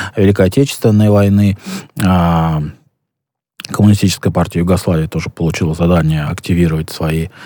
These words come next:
э, методы борьбы с нацизмом, с немецкой оккупацией. Но ситуация в Югославии осложнялась тем, что там было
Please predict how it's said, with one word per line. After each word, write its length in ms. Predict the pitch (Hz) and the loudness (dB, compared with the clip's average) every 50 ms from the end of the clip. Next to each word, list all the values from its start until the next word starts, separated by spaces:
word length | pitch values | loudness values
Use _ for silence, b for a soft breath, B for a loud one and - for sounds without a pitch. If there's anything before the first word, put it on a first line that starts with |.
| B B B B _ | B B B B _
э, 340 | - 78 80 80 80 80 80 85 - - - 80 82 80 - - | -4 -2 -2 -2 -2 -4 -6 -8 -10 -10 -12 -14 -14 -16 -16 -8
методы 340 | - 90 85 - 85 80 82 | -6 -4 -4 -4 -4 -4 -4
борьбы 460 | 80 80 82 82 80 80 87 82 78 - - | -4 -4 -4 -4 -4 -2 -2 -2 -4 -6 -10
с 300 | - - 90 87 80 78 | -6 -4 -2 0 0 0
нацизмом, 760 | 78 85 85 - - 143 151 160 160 160 160 160 156 151 151 B B B B B B B B B - 85 | 0 -2 -2 -2 -2 0 0 2 4 4 4 6 4 4 2 B B B B B B B B B -12 -10
с 320 | 87 - - - - - | -10 -10 -10 -12 -6 -4
немецкой 640 | 87 82 80 80 82 87 90 90 82 - - 87 85 | -2 0 0 2 4 4 4 4 2 0 -2 -2 -2
оккупацией. 800 | 87 - 92 - - 143 151 156 - - - 143 135 127 127 127 B B B B B B B - | 0 -2 -4 0 0 0 0 0 -2 -2 0 2 2 2 2 -2 B B B B B B B -4
Но 460 | 101 104 104 104 104 113 131 151 151 | 0 2 4 6 6 6 6 6 4
ситуация 580 | 139 - 135 - 135 131 147 147 - - 131 123 | 2 0 -2 0 2 2 2 2 0 0 0 0
в 40 | 120 | 2
Югославии 460 | 120 131 117 113 - 151 135 127 123 | 2 2 0 2 2 2 4 4 4
осложнялась 640 | 113 110 - 120 113 113 123 123 120 117 110 101 | 2 2 2 0 2 4 4 4 4 4 2 0
тем, 260 | - - 143 143 143 123 | 0 0 0 2 2 0
что 680 | - - - - 120 113 113 110 110 104 98 90 85 87 - - | -2 -8 -2 2 2 4 4 4 2 2 0 -4 -6 -10 -6 -2
там 160 | 110 104 98 | 0 2 2
было 240 | 104 110 107 101 98 | 4 4 2 2 0